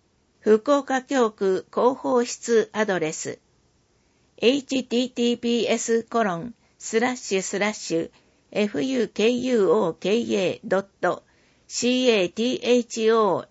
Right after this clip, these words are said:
エルアイシードットジェーピー。Eメール、シーディーエフハイフンケーオーユーエイチオーユ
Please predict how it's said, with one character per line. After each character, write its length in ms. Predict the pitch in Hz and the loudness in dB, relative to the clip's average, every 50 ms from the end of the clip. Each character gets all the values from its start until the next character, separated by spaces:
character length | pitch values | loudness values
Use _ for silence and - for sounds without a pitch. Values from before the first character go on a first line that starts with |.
| _ - | _ -4
エ 140 | 185 202 | -2 0
ル 180 | 202 254 254 - | 0 0 0 0
ア 120 | - 240 | 0 0
イ 80 | 226 220 | -2 -2
シ 500 | 214 - - 233 214 190 160 139 - - _ - | -4 -6 -6 -4 -2 -2 -2 -4 -6 -10 _ -4
ー 60 | 180 | -2
ド 120 | 196 196 | -2 -2
ッ 60 | 196 - _ _ | -2 -4 _ _
ト 240 | - 240 240 - - _ - | 0 2 2 0 -2 _ -16
ジ 140 | 175 - 196 | -4 -2 0
ェ 100 | 208 240 | 0 0
ー 60 | 233 | -2
ピ 360 | - - 214 208 170 117 - - _ _ _ _ _ _ _ _ _ _ _ _ _ _ _ _ _ _ _ _ _ | -4 -6 -6 -4 -4 -6 -8 -14 _ _ _ _ _ _ _ _ _ _ _ _ _ _ _ _ _ _ _ _ _
ー。 220 | - 214 247 269 269 | -2 0 0 0 0
E 40 | 254 | 0
メ 260 | 254 247 240 220 202 | 0 0 2 2 0
ー 40 | 175 | 0
ル、 200 | 160 160 - - _ _ _ _ _ _ _ _ _ _ _ _ _ _ | -2 -4 -6 -6 _ _ _ _ _ _ _ _ _ _ _ _ _ _
シ 380 | - - - 240 254 269 269 | -12 -8 -2 0 0 0 0
ー 40 | 262 | -2
デ 80 | - 254 | 0 0
ィ 200 | 247 247 233 - | 2 2 2 0
ー 40 | - 226 | 0 -2
エ 40 | 226 | -2
フ 340 | - - 165 160 - - - | 0 -2 -4 -4 -4 -8 -16
ハ 240 | - - - 262 269 | -20 -8 -6 -2 -2
イ 80 | 247 233 | -2 -2
フ 160 | - - 170 | -2 -6 -8
ン 180 | 160 147 - - - _ _ _ _ _ _ _ | -8 -8 -10 -16 -20 _ _ _ _ _ _ _
ケ 320 | - 233 254 269 269 269 | 4 4 4 4 2 0
ー 60 | 269 | 0
オ 160 | 254 254 247 240 | 0 2 2 2
ー 40 | |
ユ 340 | 240 226 240 226 202 185 165 | 2 2 2 2 2 2 0
ー 80 | 143 - - | -2 -4 -6
エ 140 | - 202 226 | -2 0 0
イ 100 | 254 247 | 0 0
チ 300 | - - - 240 233 226 | -4 -8 -4 2 2 4
オ 200 | 226 220 220 214 | 4 4 2 2
ー 20 | |
ユ 380 | 214 220 226 214 180 147 - | 0 0 0 0 -2 -2 -6